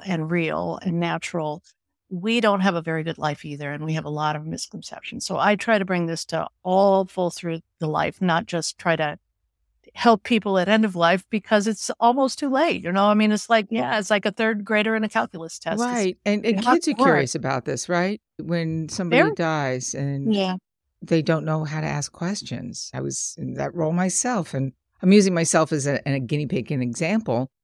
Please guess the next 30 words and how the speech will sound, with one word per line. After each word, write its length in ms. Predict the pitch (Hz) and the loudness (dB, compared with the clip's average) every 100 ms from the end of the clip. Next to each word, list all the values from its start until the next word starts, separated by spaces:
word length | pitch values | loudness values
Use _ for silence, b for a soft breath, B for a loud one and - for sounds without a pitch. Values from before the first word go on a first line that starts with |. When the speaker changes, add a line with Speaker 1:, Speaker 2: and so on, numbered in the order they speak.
| _ _ | _ _
Speaker 2:
And 100 | 156 | -2
I 40 | 151 | 2
Speaker 1:
Yeah. 60 | |
Speaker 2:
remember 460 | 196 185 139 139 135 | 2 2 0 0 -2
when 180 | - 143 | -2 -4
my 220 | 139 135 | -2 -4
sister 380 | 135 - 214 - | -4 -2 -4 -2
died 200 | 127 127 | -2 -2
when 120 | 123 | -2
she 140 | 120 131 | -6 -6
was 140 | 120 | -8
three 240 | - 127 127 | -6 -4 -4
and 80 | |
I 20 | 123 | -4
was 120 | 120 | -6
about 240 | 131 127 | -6 -8
five, 400 | - 147 143 135 _ _ _ _ | -6 -4 -2 -4 _ _ _ _
my 100 | 139 | -2
mother 580 | 147 147 143 135 131 127 | 2 2 2 2 2 -2
later 360 | 151 143 135 131 | -4 -2 0 0
on 220 | 127 127 | 0 0
as 160 | 127 120 | -2 -2
an 60 | 123 | -4
adult, 340 | 117 127 120 _ _ 127 - | -2 -4 -4 _ _ -14 -6
as 220 | 123 120 | -4 -2
I 180 | 127 135 | 0 0
got 180 | 143 120 | 0 -2
older, 280 | 120 120 | -2 -4
told 240 | 117 131 120 | -4 -4 0
me, 180 | 127 | 0